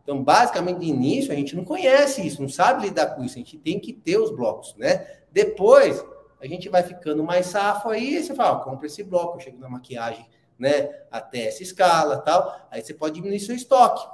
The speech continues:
né? Mas de início, você não sabe disso. Então, de início, o vendedor fala, "Tem que ter bloco de tudo quanto é jeito." Tanto é que quando você compra a fresadora, já vem um monte de bloco,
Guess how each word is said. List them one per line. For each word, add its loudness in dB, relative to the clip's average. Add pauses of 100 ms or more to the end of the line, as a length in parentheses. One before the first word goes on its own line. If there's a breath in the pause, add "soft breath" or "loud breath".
(180)
né? -8 (280 soft breath)
Mas 0
de -6
início, 0
você -4
não -2
sabe -2
disso. -4
Então, -6
de -6
início, -4
o -8
vendedor 2
fala, 0
"Tem -14
que -20
ter -14
bloco -8
de -20
tudo -20
quanto -12
é -2
jeito." -4
Tanto -12
é -6
que -16
quando -6
você -10
compra -4 (320 loud breath)
a -12
fresadora, -8
já -8
vem -10
um -6
monte -6
de -16
bloco, -10